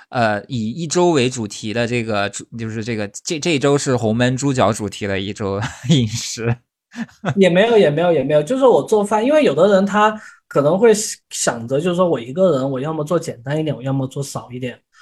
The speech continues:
Speaker 2: 我不会，
Speaker 1: 嗯。
Speaker 2: 我就是我做，因为我有时候也会做那种，就是做，只能吃一顿的东西嘛。我就是说想做什么就做什么，哪怕这个菜可能很复杂，而且做出来都很大份的那种，我也无所谓，我做出来我可以吃一个星期。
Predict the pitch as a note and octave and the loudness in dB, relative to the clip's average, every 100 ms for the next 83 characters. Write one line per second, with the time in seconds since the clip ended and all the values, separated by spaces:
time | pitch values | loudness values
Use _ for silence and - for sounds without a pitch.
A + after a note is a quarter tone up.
0 | _ - B2+ B2 A2 G#3 D#3+ C3+ E3+ E3+ | _ -6 -4 -2 4 4 4 2 -4 -4
1 | F3+ E3 C#3 A#2+ F#3+ E3+ D3 A#3+ A#3+ E3+ | 2 2 2 -2 2 2 4 4 4 6
2 | G3+ G3+ G3+ G3 C3+ B2 E3 D3+ F3 D#3 | 6 6 6 4 4 4 2 2 0 2
3 | D#3 C#3 B2+ C3+ C#3+ C#3 F3 - _ - | 2 -2 -6 -6 -6 -8 -12 -16 _ -8
4 | B2 C3+ - D3+ D3+ G3 C3 A#2+ B2 - | -6 -6 -2 -2 0 0 0 -4 -8 -10
5 | - - _ - - _ C#3 C#3 G3 G3 | -18 -20 _ -20 -20 _ -2 0 2 4
6 | F#3+ F#3+ B2 A#2 G#3+ G3 C3+ A#2+ C3 D3 | 4 4 2 0 2 2 2 -4 -4 -2
7 | C3+ A#2+ G#2+ A2 C#3 F3 E3 F3+ F#3 F3 | -4 -4 -12 -14 -8 -6 0 0 2 2
8 | F3 E3+ - C3 D3 A#2+ - D#3+ C3+ A#2 | 2 -2 0 -2 -2 -6 -8 -8 -8 -8
9 | C3 C3+ C#3+ A#2+ - C#3+ C#3+ C#3 C#3 - | -6 -4 -4 -8 -8 -6 -6 -4 -6 -4
10 | - C#3+ B2+ A#2+ B2 A#2+ - _ - - | -4 -2 -4 -6 -6 -8 -14 _ -20 -14
11 | - D3+ C3 C#3 C#3+ B2 B2 A#2 A#2+ E3 | 2 4 4 0 -2 -2 -4 -4 -2 -2
12 | D3+ C#3 B2 C#3+ B2 C#3+ C3 A#2+ C3 C3 | 0 -2 -4 -6 -6 -6 -6 -6 -10 -12
13 | - | -14